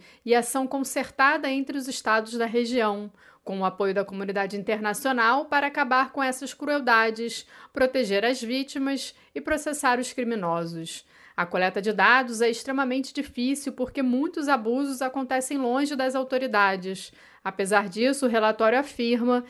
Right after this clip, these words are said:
que pelo menos mil setecentas e cinquenta pessoas morreram nessas viagens em dois mil e dezoito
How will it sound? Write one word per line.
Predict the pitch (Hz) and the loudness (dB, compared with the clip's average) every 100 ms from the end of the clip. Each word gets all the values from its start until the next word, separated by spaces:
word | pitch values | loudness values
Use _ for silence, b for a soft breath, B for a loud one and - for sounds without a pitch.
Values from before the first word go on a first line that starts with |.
| B - | B -6
que | |
pelo | 233 240 233 | 4 6 6
menos | 220 208 202 196 | 6 2 0 -2
mil | 226 269 330 | 0 0 0
setecentas | 277 254 - 214 202 208 202 | -2 -2 -2 -2 0 -4 -4
e | |
cinquenta | 202 247 247 254 277 330 | -4 -2 0 0 0 -2
pessoas | 349 302 - 240 220 226 226 - B B - | -4 -4 0 2 4 4 2 -2 B B 2
morreram | 277 254 285 277 | 4 6 4 4
nessas | 269 262 262 254 | 4 2 2 -2
viagens | 247 247 254 277 262 | 2 4 4 4 0
em | 226 | 0
dois | 220 233 | 4 2
mil | 208 208 | 2 -2
e | |
dezoito | 208 277 262 226 233 254 | 0 0 4 6 4 0